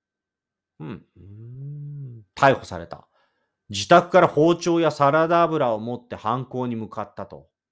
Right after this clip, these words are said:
万引きを注意した女性店員を殺そうと思ったそうです。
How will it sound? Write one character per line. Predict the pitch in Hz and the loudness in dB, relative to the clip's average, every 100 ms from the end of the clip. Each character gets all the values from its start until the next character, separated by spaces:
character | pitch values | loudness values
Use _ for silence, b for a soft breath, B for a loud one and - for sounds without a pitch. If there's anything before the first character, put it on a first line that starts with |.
| _ _ _ _ _ _ _ _ _ | _ _ _ _ _ _ _ _ _
万 | 131 175 208 202 | 2 4 4 -2
引 | 208 | -4
き | 214 | -2
を | 202 | -2
注 | 196 214 202 | -2 -6 -6
意 | |
し | - | -4
た | 131 | -4
女 | 120 117 | -4 -4
性 | 147 147 | -2 -2
店 | 151 151 | -4 -6
員 | 127 | -6
を | 110 | -8
殺 | - 123 131 | -10 -8 -6
そ | - 127 | -6 -8
う | |
と | 123 | -6
思 | 117 110 | -8 -8
っ | 110 | -12
た | 87 | -20
そ | - - | -20 -20
う | |
で | 62 | _
す。 | - _ | -20 _